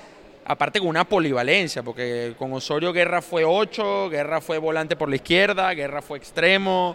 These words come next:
o sea, Guerra ha aprendido a administrar su físico también, a marcar, Guerra no marcaba antes, y a soltar la pelota y a saber cuándo desbordar, cuándo encarar y cuándo distribuir.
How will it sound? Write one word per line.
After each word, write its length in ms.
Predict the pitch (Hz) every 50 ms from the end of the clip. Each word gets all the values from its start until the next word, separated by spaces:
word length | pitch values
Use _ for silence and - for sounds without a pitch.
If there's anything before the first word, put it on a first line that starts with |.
| - - - - - - -
o 40 | -
sea, 160 | 135 131 127
Guerra 420 | 127 156 165 180 180 190 190 185
ha 40 | 185
aprendido 840 | 175 - 185 180 170 170 170 170 170 196 208 208 202 208 208 214 208 - - - - - - - - -
a 420 | 156 147 143 135 131 131 139 139
administrar 640 | 143 139 131 143 143 139 139 135 - 170 170 175 170
su 140 | - 208 185
físico 440 | - 208 202 190 - 208 170 190 180
también, 440 | 151 151 147 156 170 180 185 185 -
a 140 | 160 139 135
marcar, 600 | 135 127 127 123 - - - 180 170 165 165 -
Guerra 240 | 135 131 131 139 139
no 120 | 139 139
marcaba 600 | 139 139 139 - - 165 165 165 160 160 156 156
antes, 400 | 147 143 143 - 165 160 - - - - - - - 143
y 80 | 151
a 100 | 147 143
soltar 480 | - - 156 143 139 - - 180 185 190
la 140 | 190 180 -
pelota 360 | 156 151 165 180 180 175 175
y 100 | 165 151
a 80 | 139
saber 380 | - - 131 135 143 151 160 - - - - - - - - - -
cuándo 720 | 170 190 208 208 220 226 220 214 202 202 208 208 202 196 - - - - - 165 135
desbordar, 720 | 143 135 131 135 135 135 135 139 156 175 185 180 180 170 - - - - - - -
cuándo 360 | 165 190 208 220 220 208 202
encarar 540 | 190 175 160 - 147 143 156 180 190 185 180 - - - - -
y 60 | 139
cuándo 300 | - - 170 180 190 185
distribuir. 640 | 180 165 - - 156 143 131 131 135 127 123 110